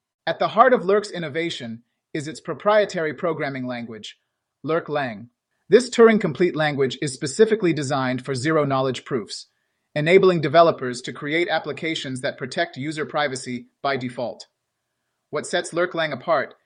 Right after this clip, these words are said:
is its use of innovative folding schemes.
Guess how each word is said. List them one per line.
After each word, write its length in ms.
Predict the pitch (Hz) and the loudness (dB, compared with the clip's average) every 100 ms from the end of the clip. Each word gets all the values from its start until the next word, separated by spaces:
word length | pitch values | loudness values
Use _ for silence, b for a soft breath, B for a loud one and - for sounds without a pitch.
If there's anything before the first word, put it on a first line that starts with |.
| _ _ | _ _
is 120 | 147 135 | -10 -8
its 180 | 131 | -8
use 240 | 151 165 160 | -6 -6 -4
of 140 | 120 | -8
innovative 500 | 151 170 147 147 135 135 _ | -6 -6 -2 0 -2 -6 _
folding 360 | 175 170 143 123 | -2 -2 -2 -6
schemes. 520 | - 117 87 - - | -6 -10 -12 -16 -20